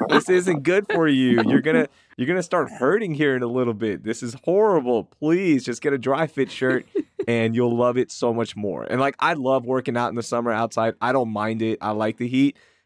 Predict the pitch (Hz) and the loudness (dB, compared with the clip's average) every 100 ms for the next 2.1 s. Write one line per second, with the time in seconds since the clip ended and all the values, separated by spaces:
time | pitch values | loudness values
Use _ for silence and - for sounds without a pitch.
0 | - 107 113 110 - 107 98 120 110 117 | -8 -2 -2 -2 -4 -4 0 0 0 -4
1 | 110 104 - 110 95 98 95 82 80 - | -6 -6 -4 -4 -4 -8 -8 -10 -10 -12
2 | - | -18